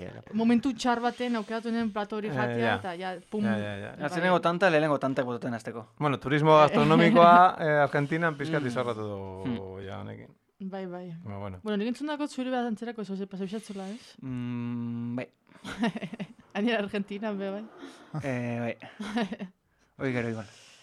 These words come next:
Speaker 3: Vale.
Speaker 2: Gero
Speaker 4: Lehenengo
Speaker 2: igual.
Speaker 4: ez, bai, zuria.
Speaker 2: Bueno, eh, Hospital Milagros, bueno, ba, o-, hospital, a ber, asistentzia, eh, oso ona,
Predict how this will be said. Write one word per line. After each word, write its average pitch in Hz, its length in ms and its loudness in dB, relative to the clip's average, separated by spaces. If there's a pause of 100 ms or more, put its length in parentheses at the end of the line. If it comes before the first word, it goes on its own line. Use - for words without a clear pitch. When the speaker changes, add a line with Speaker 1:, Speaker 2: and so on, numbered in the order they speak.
(160)
Speaker 3:
Vale. 143 140 -10
Speaker 2:
Gero 240 100 -4
Speaker 4:
Lehenengo - 220 -2
Speaker 2:
igual. 208 160 0
Speaker 4:
ez, 190 120 -8
bai, 117 160 -10
zuria. 117 640 -10
Speaker 2:
Bueno, 196 280 -4
eh, 180 840 -6
Hospital 226 380 -6
Milagros, 226 640 -2
bueno, 175 300 -6
ba, 175 800 -4
o-, - 80 -12 (120)
hospital, 196 360 -8
a 196 80 0
ber, 196 160 0
asistentzia, 262 760 0 (220)
eh, 185 360 -10
oso 208 280 -4
ona, 220 300 -2